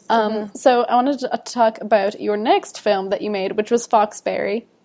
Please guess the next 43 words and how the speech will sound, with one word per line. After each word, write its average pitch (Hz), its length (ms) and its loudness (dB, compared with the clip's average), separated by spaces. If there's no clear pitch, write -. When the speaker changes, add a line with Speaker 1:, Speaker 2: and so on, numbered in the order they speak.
Speaker 2:
Mm-hmm. 214 460 -8
Speaker 1:
And 240 220 4
it 240 80 4
was 247 160 10
a 277 40 4
huge 262 320 4
departure 233 460 2
from 214 300 0
the 220 80 4
ones 196 240 0
that 220 100 0
you'd 208 160 -4
made 202 160 0
before 208 380 0
because 208 320 -2
it 180 80 -2
was 208 100 -4
all 196 260 4
animated 202 600 -4
with, - 100 -8
like, 196 160 -4
stop 208 300 2
motion 196 480 -2
and 196 160 -6
the 196 100 -2
little, 196 420 2
I 214 160 0
don't 226 80 2
know, 220 100 2
were 214 100 2
they 214 120 0
plasticine? 269 840 -4
But - 160 -8
Speaker 2:
They 233 240 0
were 294 220 6
little, 277 480 4
um, 196 320 -4
wireframe 208 920 -2
clay 202 340 -2
guys 175 500 -2
with 180 120 -14
styrofoam 180 600 -6
inside. - 400 -10